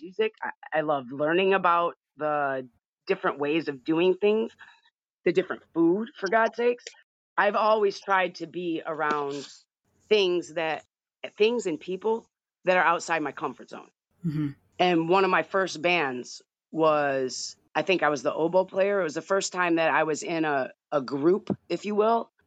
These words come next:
Speaker 1: And I was just the background oboe player. It was, like, a hip hop group. So in my youth, I had a big mouth. I still do now. I'm just a
Speaker 2: Mm-hmm.
Speaker 1: little more tactful.
Speaker 2: <laughs>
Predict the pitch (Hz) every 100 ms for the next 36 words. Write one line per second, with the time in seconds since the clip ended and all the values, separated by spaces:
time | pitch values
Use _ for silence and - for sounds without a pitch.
0 | _ 190 185 202 156 170 - 151 160 170
1 | 165 147 147 165 151 - 135 127 131 151
2 | 139 139 175 - 143 - 135 - _ _
3 | _ _ _ - 277 285 277 285 269 302
4 | - 269 269 196 226 233 247 190 _ -
5 | 214 - 339 277 262 247 302 285 277 254
6 | 247 196 233 240 233 214 202 220 - 160
7 | - _ - - - 247 - 302